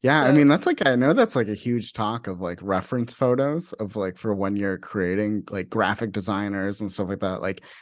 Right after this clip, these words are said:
Speaker 1: the references is, like,
Speaker 2: Mm-hmm.
Speaker 1: big. I mean, there was, like, that whole lawsuit with, like, the, uh, the, I, I, I don't remember. It was, like, some, like, flyer that was designed that there was a whole lawsuit over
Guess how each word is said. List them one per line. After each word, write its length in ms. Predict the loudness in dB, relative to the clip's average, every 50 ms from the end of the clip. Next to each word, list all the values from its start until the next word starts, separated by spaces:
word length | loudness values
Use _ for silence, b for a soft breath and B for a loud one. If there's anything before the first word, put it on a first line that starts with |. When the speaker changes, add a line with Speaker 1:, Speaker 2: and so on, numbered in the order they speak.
| B _
Speaker 1:
the 100 | -2 0
references 760 | 2 4 4 2 4 4 2 2 2 0 -2 -2 -2 -4 -6 -8
is, 180 | -10 -10 -8 -6
like, 320 | -6 -6 -6 -8 -10 -18 _ _ -20 -18
Speaker 2:
Mm-hmm. 640 | -16 -16 -14 -16 -16 -16 -16 -16 -16 -14 -12 0
Speaker 1:
big. 300 | 2 4 4 4 4 2
I 60 | 2 2
mean, 140 | 4 4
there 100 | 6 6
was, 100 | 6 6
like, 120 | 4 4 4
that 100 | 2 0 2
whole 360 | 2 2 2 2 2 0 0
lawsuit 680 | 2 2 2 2 0 -2 -2 -2 -2 -2 -4 -6 -8
with, 220 | -8 -10 -8 -6 -6
like, 200 | -6 -6 -6 -10 _ _ _
the, 640 | -4 -2 0 0 0 0 -2 -2 -4 -4 -4 -6 -8 -10 _ _ _ _ _ _ _ _ _ _ _ _ _ _ _ _ _ _ _ _ _ _ _ _ _
uh, 540 | -8 -6 -4 -4 -4 -4 -4 -4 -6 -8 -8 -12 -14 _
the, 260 | -4 0 0 0 2
I, 80 | 2 0
I, 260 | 0 0 0 0 -2
I 40 | -2 -2 -4 _
don't 120 | 0 2 2
remember. 300 | 2 2 2 0 2 2
It 80 | 2
was, 140 | 2 4 4
like, 140 | 2 2 2
some, 300 | 2 2 2 2 2 0 0
like, 220 | -2 -2 -2 -4
flyer 480 | -6 -2 2 2 4 4 4 2 2 0
that 160 | 0 -2 -4
was 120 | -4 -8
designed 520 | -8 -10 -8 -6 -6 -6 -6 -8 -8 -8 -8
that 140 | -8 -6
there 120 | -4 -2 0
was 120 | 0 0 0
a 60 | 0
whole 180 | 0 -2 0 0
lawsuit 420 | 2 0 0 -2 -2 -2 -2 0
over 320 | 0 -2 -2 -2 -4 -4